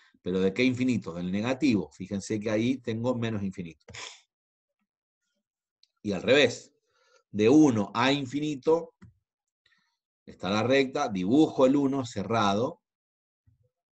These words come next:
y de ahí en más, una flecha hacia la derecha, porque va al infinito positivo, toda marcada. Fíjense que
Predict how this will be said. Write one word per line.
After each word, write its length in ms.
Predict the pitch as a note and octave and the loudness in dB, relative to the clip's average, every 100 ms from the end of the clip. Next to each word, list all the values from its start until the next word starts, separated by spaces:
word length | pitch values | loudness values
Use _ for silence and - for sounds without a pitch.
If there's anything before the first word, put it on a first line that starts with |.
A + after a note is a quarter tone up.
| _ - | _ -10
y 160 | G#2 | -4
de 120 | F#2+ F#2+ | -2 0
ahí 180 | G2+ | 0
en 140 | A#2 B2 | 0 0
más, 440 | C3 C#3 - - _ _ _ _ _ _ _ _ _ _ F#3 _ A3+ _ _ _ - | 0 -2 -6 -18 _ _ _ _ _ _ _ _ _ _ _ _ _ _ _ _ -10
una 240 | G#2 A2+ | -6 -6
flecha 300 | A#2+ A#2 A2+ | -4 -4 -4
hacia 180 | - F#2 | -6 -6
la 140 | G2 | -2
derecha, 440 | G#2+ B2 B2+ C3 A#2 | 0 0 -2 -4 -6
porque 240 | - F2+ | -8 -6
va 120 | F#2 | -4
al 80 | G2 | -2
infinito 440 | G2 G2 G2+ G2 | -4 -4 -6 -4
positivo, 640 | G#2+ G#2+ A2+ A#2+ B2+ D#3+ G3 _ _ _ _ _ _ _ _ _ _ _ _ | -8 -10 -12 -6 -4 -4 -10 _ _ _ _ _ _ _ _ _ _ _ _
toda 220 | A#2+ A#2 | 0 2
marcada. 560 | A2+ G2+ F#2 E2 D2+ - - _ _ _ _ | 0 -4 -6 -8 -10 -20 -20 _ _ _ _
Fíjense 500 | - G#2 B2 A#2+ B2+ | -8 -4 -2 2 2
que 300 | G#2+ C3 C3+ | 4 2 2